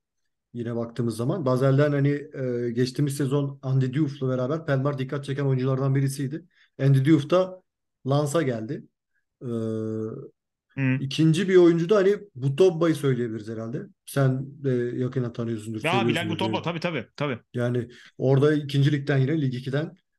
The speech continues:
Speaker 1: Butobba geldi ve Butobba da enteresan işler yapabilir. E, Kofriez'in bonservisi alındı. Geçtiğimiz sezon kadroda da iyi işler yapıyordu. E, Clermont kendi halinde, e, Lyon'dan Keita geldi. Ya Clermont'un, e,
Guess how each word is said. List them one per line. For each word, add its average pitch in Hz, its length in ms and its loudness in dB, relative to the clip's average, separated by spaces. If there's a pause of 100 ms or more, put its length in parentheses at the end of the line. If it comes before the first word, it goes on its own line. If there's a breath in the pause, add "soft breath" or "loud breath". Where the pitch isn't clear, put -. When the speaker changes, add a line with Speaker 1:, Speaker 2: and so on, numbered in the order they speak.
(180)
Speaker 1:
Butobba 139 400 0
geldi 123 260 -2
ve 170 120 -2
Butobba 135 360 -2
da 170 100 2
enteresan 156 720 -4
işler 147 300 -2
yapabilir. 151 440 -2 (340 soft breath)
E, 135 60 -6
Kofriez'in 185 840 4
bonservisi 151 520 2
alındı. 135 320 -2
Geçtiğimiz 127 380 -6
sezon 127 220 -4
kadroda 120 440 -4
da 117 60 -2
iyi 123 180 -2
işler 117 260 -8
yapıyordu. 117 400 -6 (320 loud breath)
E, 131 60 -2 (480)
Clermont 208 480 4
kendi 202 240 2
halinde, 190 540 2 (400)
e, 143 60 -12
Lyon'dan 160 640 2
Keita 147 300 -2
geldi. 113 400 -8 (160 soft breath)
Ya 139 180 0
Clermont'un, 214 580 2 (180)
e, 156 60 -2